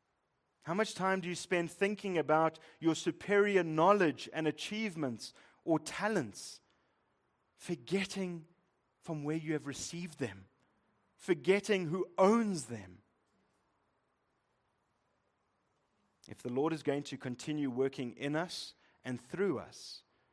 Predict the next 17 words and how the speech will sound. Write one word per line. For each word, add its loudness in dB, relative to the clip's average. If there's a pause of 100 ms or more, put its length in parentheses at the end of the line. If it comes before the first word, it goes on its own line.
(140)
he -4
must -2
humble -6
us. -18 (1300)
He 0
must 4
strip 6
us 4 (220)
of 4
any 2
self-love, 6 (920)
any 4
self-sufficiency, 2 (500)
self-reliance, 4 (760)
and 6
all 10
selfishness. 0